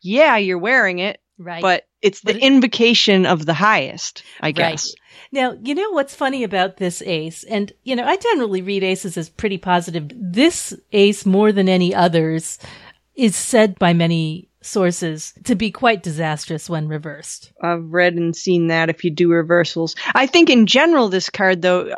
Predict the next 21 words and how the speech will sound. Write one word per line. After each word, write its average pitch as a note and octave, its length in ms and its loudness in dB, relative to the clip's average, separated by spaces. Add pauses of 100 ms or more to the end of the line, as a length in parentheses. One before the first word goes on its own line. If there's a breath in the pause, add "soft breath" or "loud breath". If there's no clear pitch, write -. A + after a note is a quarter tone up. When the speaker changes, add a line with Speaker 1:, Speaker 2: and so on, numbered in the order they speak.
(100)
Speaker 1:
more G3+ 260 4
than F#3+ 160 4
any F#3+ 260 4
other F3+ 220 2
ace, F3+ 300 2 (260)
is F3+ 160 2
kinda F#3+ 300 0
like, F3 360 -2 (160)
can F3+ 340 -2
go F#3 300 4
either E3+ 300 0
way. D#3 300 0
It, D#3 200 -4
all F#3+ 260 4
about C#4 220 4
Speaker 2:
Mm-hmm. D4+ 60 0
Speaker 1:
that E3+ 200 -2
dual F3+ 280 0
nature F3 380 -4
of D3+ 120 -6
swords. E3 680 0